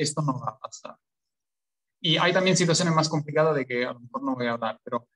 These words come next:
en este caso uno puede decir, "Vale, topológicamente se puede deformar".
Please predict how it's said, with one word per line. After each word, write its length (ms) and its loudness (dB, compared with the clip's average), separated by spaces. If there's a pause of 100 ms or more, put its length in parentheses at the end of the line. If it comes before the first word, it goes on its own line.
(220)
en 100 0
este 220 4
caso 180 0
uno 120 2
puede 180 -2
decir, 160 0
"Vale, 240 -4
topológicamente 760 -6
se 120 -8
puede 140 -4
deformar". 380 -10